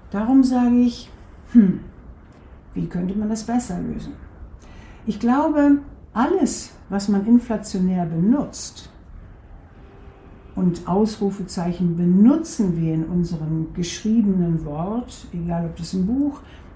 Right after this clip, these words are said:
ein, ein, ein Text, ein Blog,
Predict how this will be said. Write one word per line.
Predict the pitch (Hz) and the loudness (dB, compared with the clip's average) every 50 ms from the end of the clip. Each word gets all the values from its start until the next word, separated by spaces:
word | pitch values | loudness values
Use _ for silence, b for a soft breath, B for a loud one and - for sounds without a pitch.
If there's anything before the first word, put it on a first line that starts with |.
| B | B
ein, | - 185 190 196 196 | -4 -4 -4 -4 -4
ein, | 196 196 185 175 175 175 170 165 - - | -6 -4 -4 -2 -2 -2 -4 -4 -6 -8
ein | 196 175 165 165 160 - | -6 -6 -6 -6 -6 -6
Text, | - 254 269 262 - - - - - - | -6 -6 -6 -6 -8 -10 -10 -10 -6 -4
ein | 180 180 175 170 170 180 165 156 | -2 -2 -2 -2 -2 -4 -2 -2
Blog, | 185 214 220 247 262 262 | 0 0 0 0 -2 -4